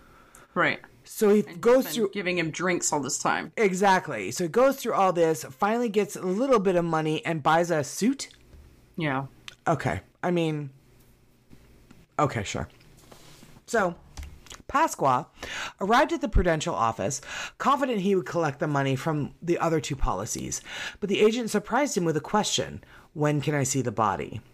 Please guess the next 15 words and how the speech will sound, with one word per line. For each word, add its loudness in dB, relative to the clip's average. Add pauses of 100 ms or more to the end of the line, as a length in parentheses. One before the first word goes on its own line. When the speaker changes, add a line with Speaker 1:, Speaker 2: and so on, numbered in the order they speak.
(1200)
Speaker 2:
Pasqua 0
replied -2
that -2
it -2
was -2
already, 0
he -2
was 0
already 0
buried. -4 (760)
So 2
an 4
investigation 0
ensued. -4 (800)
Every, 2